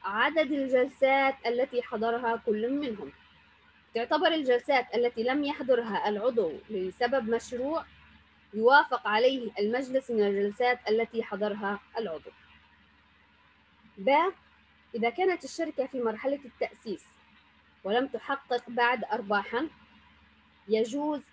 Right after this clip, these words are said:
توزيع مكافأة سنوية لرئيس وأعضاء مجلس الإدارة بمعدل لا يتجاوز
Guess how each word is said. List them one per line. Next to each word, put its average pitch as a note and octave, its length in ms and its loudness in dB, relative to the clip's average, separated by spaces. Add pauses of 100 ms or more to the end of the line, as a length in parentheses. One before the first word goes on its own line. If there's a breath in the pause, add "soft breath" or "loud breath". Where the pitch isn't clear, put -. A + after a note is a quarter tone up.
(180)
توزيع A3+ 580 -2
مكافأة A#3+ 800 -4
سنوية A#3+ 640 0
لرئيس A#3 680 -4
وأعضاء A3 640 0
مجلس A#3+ 440 -4
الإدارة G3+ 600 -4 (920)
بمعدل A#3 720 0
لا C#4+ 140 4
يتجاوز C#4+ 720 4